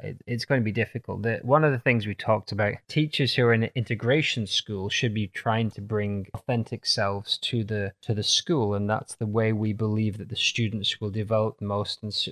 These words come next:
the whole, uh, ecosystem will work better. The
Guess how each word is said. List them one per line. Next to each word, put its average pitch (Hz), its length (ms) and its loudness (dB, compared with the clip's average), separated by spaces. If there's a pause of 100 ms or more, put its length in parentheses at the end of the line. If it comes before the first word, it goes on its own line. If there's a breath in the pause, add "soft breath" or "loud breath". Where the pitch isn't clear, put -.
(100)
the 107 160 -4
whole, 113 420 2
uh, 104 220 0
ecosystem 117 920 0
will 104 220 -2
work 104 360 -4
better. 107 500 -6 (220)
The 131 460 2